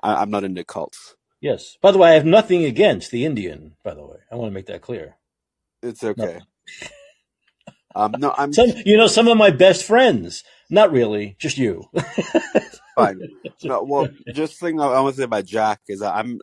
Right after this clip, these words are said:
Speaker 1: he seems like a really guy, but I wonder what country he lives in, 'cause that country where we just send people to jail, uh, it's <laughs> America. We have, like, two and a half million people or more, actually, in jail right now, and many, hundreds of thousands of them are on drugs.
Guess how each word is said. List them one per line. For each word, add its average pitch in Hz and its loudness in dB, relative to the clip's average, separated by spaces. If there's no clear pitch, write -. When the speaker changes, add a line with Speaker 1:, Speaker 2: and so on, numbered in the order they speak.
Speaker 1:
he 131 -20
seems 147 -12
like - -16
a 139 -2
really 120 0
guy, 110 0
but 110 -4
I 113 2
wonder 139 -2
what 123 -4
country 113 -6
he 98 -20
lives 92 -16
in, 110 -14
'cause 104 -6
that 120 0
country 131 -4
where 120 0
we 107 -4
just 110 -4
send 104 -4
people 110 -6
to 98 -6
jail, 107 0
uh, 95 -2
it's 92 -12
<laughs> - -16
America. 127 -2
We 90 -12
have, 98 -8
like, 95 -16
two 113 -12
and 104 -6
a 101 -6
half 101 -8
million 98 -10
people 98 -6
or 90 -4
more, 98 -2
actually, 80 -8
in 98 -4
jail 95 0
right 87 -4
now, 87 -10
and 87 -10
many, 98 -4
hundreds 95 -6
of 95 -6
thousands 92 -4
of 92 -6
them 87 -8
are 87 -10
on 87 -10
drugs. 90 -4